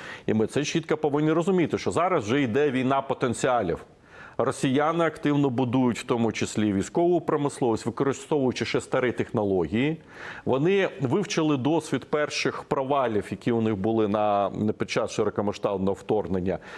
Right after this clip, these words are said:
Вони нарощують зараз виробництво ланцетів, орланів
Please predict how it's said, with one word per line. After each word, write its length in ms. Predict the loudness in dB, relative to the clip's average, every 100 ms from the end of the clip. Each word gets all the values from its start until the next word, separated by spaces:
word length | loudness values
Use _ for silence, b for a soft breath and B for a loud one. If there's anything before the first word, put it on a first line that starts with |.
| B -2
Вони 320 | 2 2 4
нарощують 560 | 2 2 0 0 0
зараз 380 | 0 0 0 0
виробництво 720 | 0 2 2 0 -2 -2 0
ланцетів, 720 | 2 0 0 0 0 0 -2 -2 -6 -20 B B B -2
орланів 800 | 2 2 4 2 2 0 -2